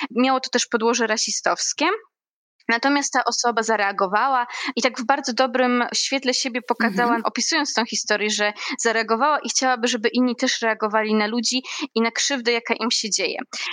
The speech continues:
Speaker 1: Natomiast jej post trafił na grupę facebookową,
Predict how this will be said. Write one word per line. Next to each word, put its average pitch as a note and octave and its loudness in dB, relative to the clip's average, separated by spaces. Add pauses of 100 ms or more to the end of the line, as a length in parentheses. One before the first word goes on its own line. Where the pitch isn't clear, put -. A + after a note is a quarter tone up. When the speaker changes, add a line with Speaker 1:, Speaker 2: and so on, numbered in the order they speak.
(120)
Speaker 1:
Natomiast D#4+ 0
jej B3 2
post - -2
trafił C4 2
na A3+ 2
grupę F4+ 2
facebookową, G3+ 2